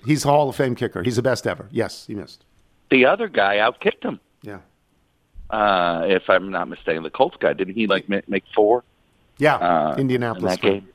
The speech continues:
Speaker 1: Yeah.
Speaker 2: And hit one that was a pretty big one. Uh, I, I, it's one of those, because I still can't figure out how the Ravens lost last week. I, there's no, they're not losing two in a row here, and I think they're really, I think they're, I think they're one of the, the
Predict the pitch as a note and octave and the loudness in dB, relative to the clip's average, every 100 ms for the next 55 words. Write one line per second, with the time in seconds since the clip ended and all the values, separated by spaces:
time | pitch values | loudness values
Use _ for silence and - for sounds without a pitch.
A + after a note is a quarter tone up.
0 | - G2+ F2+ - F2 E2+ F2 E2+ F#2+ F2+ | -10 -10 -10 -2 0 2 2 4 2 -2
1 | D#2 E2 - F2+ F2+ G2 F2 D2+ - _ | -6 -6 -2 -2 0 -4 -4 -8 -14 _
2 | - - - _ G#2 F2+ - A#2+ C3+ - | -20 -20 -20 _ 0 0 0 0 0 0
3 | B2+ C#3 B2 - _ _ _ _ C#3 - | 2 2 -2 -14 _ _ _ _ 0 2
4 | D#3 D#3 C#3 C3 B2 A2+ - _ A2+ G#2 | 2 2 2 2 0 -2 -10 _ -8 0
5 | C3 B2+ A#2+ - - - D3 C3+ C3 - | 2 2 0 -2 -20 -8 -4 -2 -2 -4
6 | A#2 G#2+ G#2 G2 F2+ G2+ F#2+ E2 F2+ E2+ | 0 0 2 2 2 0 0 0 0 0
7 | F2+ F#2+ - - - F#2+ - - - G#2+ | 0 0 -2 -10 -8 -12 -8 -8 -8 -8
8 | B2 B2 - - G2+ F2 E2+ C#2+ - C2 | -4 -4 -6 -8 -4 -4 -4 -6 -10 -12
9 | A#1 A#1+ - _ _ _ _ _ _ _ | -12 -12 -14 _ _ _ _ _ _ _
10 | _ _ _ G2+ G2+ C3+ G#2 C#3+ - - | _ _ _ 0 0 2 2 2 -2 2
11 | G2 E2 F#2+ G#2+ - D#3 - - G#2 F2+ | 2 4 2 0 0 -2 -2 -4 2 2
12 | - _ _ - _ _ _ B2 G3 A#2+ | 0 _ _ -20 _ _ _ 0 0 0
13 | G#2 G2+ G2+ F2+ - _ _ _ _ F#2+ | 0 2 2 2 0 _ _ _ _ 0